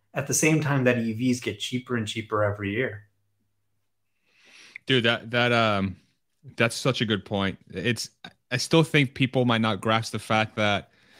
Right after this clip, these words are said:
Speaker 2: Tesla makes somewhere around a billion dollars, maybe more, in zef credits per year, uh, from automakers. So they are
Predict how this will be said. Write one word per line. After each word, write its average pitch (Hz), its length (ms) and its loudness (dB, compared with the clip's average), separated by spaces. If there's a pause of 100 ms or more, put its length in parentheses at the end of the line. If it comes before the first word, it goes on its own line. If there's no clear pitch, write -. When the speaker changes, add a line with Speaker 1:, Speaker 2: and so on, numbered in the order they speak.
(180)
Speaker 2:
Tesla 131 340 0
makes 120 500 0
somewhere 131 440 4
around 117 360 4
a 107 60 -4
billion 120 440 2
dollars, 113 800 0 (100)
maybe 117 300 2
more, 110 580 2
in 104 380 0
zef 110 280 0
credits 113 320 -2
per - 220 -4
year, 101 580 0 (580)
uh, 107 440 4 (100)
from 117 240 2
automakers. 131 880 2 (320)
So 131 400 2 (100)
they 135 380 4
are 151 160 4